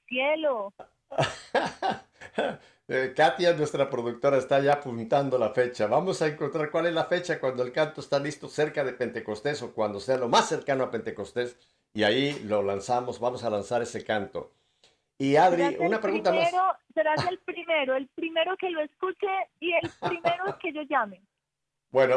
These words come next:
Speaker 2: a mí y a Katia, porque si yo sin Katia no soy nada. Ella es la que tiene
Speaker 1: Estoy
Speaker 2: que
Speaker 1: segura,
Speaker 2: estar.
Speaker 1: segura de eso, estoy segura de eso. Un
Speaker 2: Ok,
Speaker 1: abrazo
Speaker 2: no.
Speaker 1: enorme para Katia y que Dios la bendiga.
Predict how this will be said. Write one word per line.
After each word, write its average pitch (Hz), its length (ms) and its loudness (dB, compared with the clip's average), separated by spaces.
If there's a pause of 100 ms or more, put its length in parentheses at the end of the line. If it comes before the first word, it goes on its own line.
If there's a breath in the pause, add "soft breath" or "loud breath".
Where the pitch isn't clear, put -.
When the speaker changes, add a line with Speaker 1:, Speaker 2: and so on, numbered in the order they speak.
(100)
Speaker 2:
a 123 140 6
mí 165 140 0
y 180 80 4
a 151 100 4
Katia, 117 360 2
porque 117 540 0
si 120 240 -6
yo 151 100 4
sin 156 220 -2
Katia 151 380 2
no 131 140 -2
soy 127 220 2
nada. 92 380 0 (340)
Ella 123 200 0
es 139 80 2
la 120 100 2
que 113 120 -4
tiene 127 260 0
Speaker 1:
Estoy - 80 0 (100)
Speaker 2:
que 123 60 4
Speaker 1:
segura, 311 440 2 (140)
Speaker 2:
estar. - 220 -4
Speaker 1:
segura 320 400 -2
de 269 140 -2
eso, 190 300 -10 (140)
estoy 269 320 -6
segura 294 480 0
de 220 200 0
eso. 185 220 -18 (520)
Un 269 120 -2
Speaker 2:
Ok, 285 60 6
Speaker 1:
abrazo 311 240 2
Speaker 2:
no. - 120 -4
Speaker 1:
enorme 302 380 0
para 262 280 -2
Katia 254 340 0
y 269 80 0
que 285 140 -2
Dios 247 200 -2
la 247 120 0
bendiga. 233 440 -10